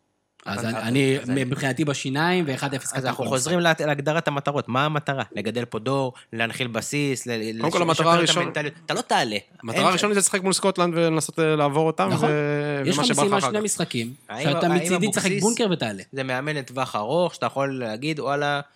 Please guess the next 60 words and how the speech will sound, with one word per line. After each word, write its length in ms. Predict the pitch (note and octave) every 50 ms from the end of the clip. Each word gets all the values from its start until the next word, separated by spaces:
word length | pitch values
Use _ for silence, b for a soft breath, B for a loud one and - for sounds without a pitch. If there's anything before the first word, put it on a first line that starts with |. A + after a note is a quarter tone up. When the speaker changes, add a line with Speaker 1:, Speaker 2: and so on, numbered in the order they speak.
| b b b b b b
Speaker 2:
אגב, 220 | - D#3 D#3+ C3+
הוא 100 | G#2+ G#2+
מאמן 220 | A2+ A#2 C3 D#3+ E3+
של 100 | E3+ D#3
שחקנים, 500 | - - - - - C#3+ D3 C#3+ A2+ G#2
שזה 260 | - A2 A2 B2+ C#3
יתרון, 500 | C#3 C#3 C3+ - B2+ A#2+ C3 C3+ C3 B2+
אה, 40 | B2 B2 A#2+ A#2 A#2 A#2 A2+ G#2+ G#2 _
טוב, 280 | - D3 B2 G#2+ G2 F#2+ F#2
ל-, 160 | F#2+ F#2 G2 G#2 G#2 G2+ G2+ G2 G2
השחקנים 460 | G2 - - - - A#2+ B2+ C3 C3
אוהבים 280 | B2+ A2+ G#2+ A#2+ A2+ G#2+
אותו. 180 | F#2+ - -
Speaker 3:
הוא 160 | E2+ F2+ G#2+ G#2
גם 100 | G#2 G2
מכיר 200 | F#2+ - A#2+ A2+
טוב 100 | A#2+ -
את 60 | -
הליגה, 260 | C3+ F#3 A3 E3+ A2
בניגוד 380 | G2 G#2 G2+ G2+ G2+ G#2+ A2 G#2
ל-, 60 | A2 G#2+ G#2+ G#2+ G#2+ G#2+ G#2+ G#2 G2+ G#2
<laughs> 260 | - - - - -
בניגוד 240 | A#2+ A2 G#2 A#2 B2
לגרנט, 380 | A#2+ A#2+ A#2+ A2+ D#3+ E3 C#3+ A#2
שאין 160 | - A#2 A2+
Speaker 2:
ויש, 240 | C#3+ D3+ E3+ F#3 B2
Speaker 3:
לו 140 | A#2+ A#2+ A#2 -
Speaker 2:
ושוב, 280 | - A#2+ - F#3+ C3
יש 140 | C#3 C3+ -
את 60 | D#3+ - -
Speaker 1:
או 40 | E3
Speaker 2:
התיאוריה 280 | D#3 E3+ E3+ E3+ E3 E3+
ש- 40 |
Speaker 1:
בלבול 180 | E3 D#3 C#3+ B2
שלא 200 | A2+ B2+ B2 C3
שם 180 | A#2+ B2+ B2 B2+
לב. 100 | B2+ A2 - _ -
Speaker 2:
שגם 260 | - D3 C3+ C3+ C3
דיברנו, 380 | B2+ C3 C#3+ E3+ G#3 A3+ G#3 E3+ C#3+ D#3
Speaker 1:
<laughs> 80 | - B2
Speaker 2:
דיברנו 300 | C3 C#3 F3 A3+ G#3 E3
עליו, 140 | C#3+ C3
שכאילו 340 | - - C3+ - D3+ E3 F3
לנבחרת, 460 | D#3+ D3+ C#3+ C#3+ C3+ - - D#3 D3
בוא 80 | C3+ D#3
נשנה 280 | D3+ C#3+ - C#3 C3+ C3
גישה, 360 | C3 C3 - - G3 F#3+ F3+
נביא 200 | D#3+ C#3 C#3 D3
מאמן 260 | C#3 C3+ C3 C#3 C#3+
דווקא 220 | C3+ - - - B2+
כן 180 | - F#3 F#3+
הגנתי, 400 | F#3 E3+ D#3 D#3 D3 - D#3 C3+
כי 80 | - B2
אנחנו 200 | A2+ - A2+ -
כן 200 | - D3 D#3 E3
באים 180 | E3+ E3+ E3 D3+
כאנדרדוג, 460 | - C#3+ C#3 C#3 D3 C#3+ C3 B2+ A#2 A#2+
וכן, 140 | - - -
אבל 180 | - B2+ C3
השאלה 240 | D3 - - C4 F4+